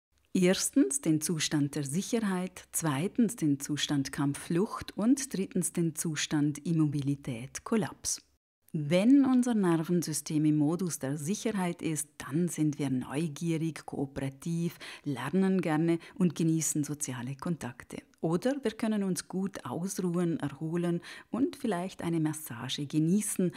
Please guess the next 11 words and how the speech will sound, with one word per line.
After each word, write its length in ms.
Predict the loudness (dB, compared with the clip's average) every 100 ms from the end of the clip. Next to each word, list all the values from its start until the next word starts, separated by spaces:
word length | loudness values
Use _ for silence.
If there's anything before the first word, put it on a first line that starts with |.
| -8 -16 _
oder 540 | -2 2 2 2 -2 -2
ein 200 | -4 -2 -2
Powernap 800 | -6 -8 -6 -2 -2 -4 -10 -16 -8
gönnen. 380 | -6 -8 -12 -16 _ _ -18 -14 -16 -4
In 220 | 6 6
diesem 440 | 6 4 2 2 0
Zustand 520 | 0 -2 -2 -2 -2
sorgt 300 | -2 -6 0
unser 220 | 2 4
Nervensystem 800 | 4 2 2 -2 -2 -2 0 0
dafür, 360 | 0 0 -2